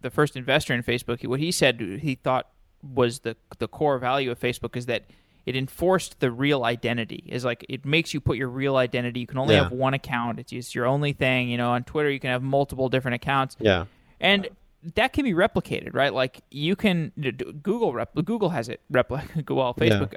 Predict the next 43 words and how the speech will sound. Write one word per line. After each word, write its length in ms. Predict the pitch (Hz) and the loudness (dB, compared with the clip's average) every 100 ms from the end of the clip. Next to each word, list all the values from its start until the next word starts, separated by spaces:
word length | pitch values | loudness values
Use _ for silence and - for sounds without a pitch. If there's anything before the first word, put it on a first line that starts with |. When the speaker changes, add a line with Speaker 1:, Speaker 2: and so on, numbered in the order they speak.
| - | -6
Speaker 1:
uh, 100 | 127 143 | -4 -4
you 100 | 139 | -2
know, 60 | |
uh, 200 | 131 147 - | 2 2 2
and 260 | 143 139 | -2 0
Google 280 | 131 160 143 | 0 0 0
developed 400 | 135 131 135 135 | -2 2 2 2
independently, 480 | 135 127 185 208 147 | -4 0 0 2 2
but 140 | 135 - _ _ _ | 0 -4 _ _ _
you 140 | 156 170 | -4 0
have 160 | 185 | 0
your 140 | 175 143 | 0 -2
real 200 | 165 165 | 2 2
identity 440 | 147 147 139 131 | 2 0 0 0
on 160 | 127 127 | 0 2
Google, 340 | 170 - - | 2 2 -4
sort 340 | - 254 208 | -2 2 2
of. 180 | 107 131 | 0 -4
I 40 | 127 | -2
mean, 160 | 127 | 0
I 60 | 131 | 4
guess 260 | 147 147 - | 6 6 4
I 140 | 135 147 | 2 4
have 200 | 135 127 | 2 2
multiple 380 | 135 135 127 | -2 0 0
Google 320 | 120 135 117 117 | 2 4 4 2
accounts. 400 | - 117 127 120 | 2 2 2 0
You 80 | |
know, 80 | 117 | 0
one 180 | 120 127 | 2 0
is 80 | 123 | 0
for 120 | 120 | 0
Speaker 2:
Yeah. 60 | 110 | 0
Speaker 1:
work, 380 | 131 127 123 - | 2 0 0 -4
one 160 | 117 | -8
is 100 | 110 | -8
for 320 | - 117 113 - _ _ _ 135 | -6 -4 -4 -6 _ _ _ -4
non-work. 800 | 131 127 127 127 127 123 - - - - | 0 0 0 0 0 0 -4 -20 -18 -2
But 320 | 165 170 - | 0 0 -2
just 200 | 202 196 | -4 0
the 100 | 196 | 0
notion 560 | 175 214 226 214 165 147 | 2 0 0 -2 -2 0
that 500 | 135 117 - - | 0 0 -4 -18